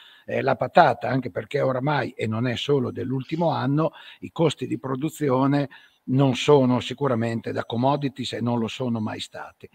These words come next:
La patata è un'orticola, un'orticola da pieno campo, eh, e ne, quanto ne consegue sia in termini di attenzioni dal punto di vista tecnico che di costi conseguenti. Quindi noi nel duemilasedici,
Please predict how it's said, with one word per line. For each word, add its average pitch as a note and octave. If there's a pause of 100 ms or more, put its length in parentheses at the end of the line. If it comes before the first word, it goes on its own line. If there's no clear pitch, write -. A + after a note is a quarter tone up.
(280)
La -
patata D3+
è B2+
un'orticola, E3+
un'orticola B2+
da A2
pieno A2
campo, D3+ (340)
eh, B2
e D#3
ne, D3+
quanto E3
ne C#3
consegue D#3
sia E3
in C3
termini A2+
di A#2+
attenzioni A#2+
dal -
punto D3
di A#2+
vista D#3
tecnico C#3 (300)
che D#3+
di C#3+
costi -
conseguenti. F2 (240)
Quindi F#3+
noi F#3+
nel D#3
duemilasedici, E3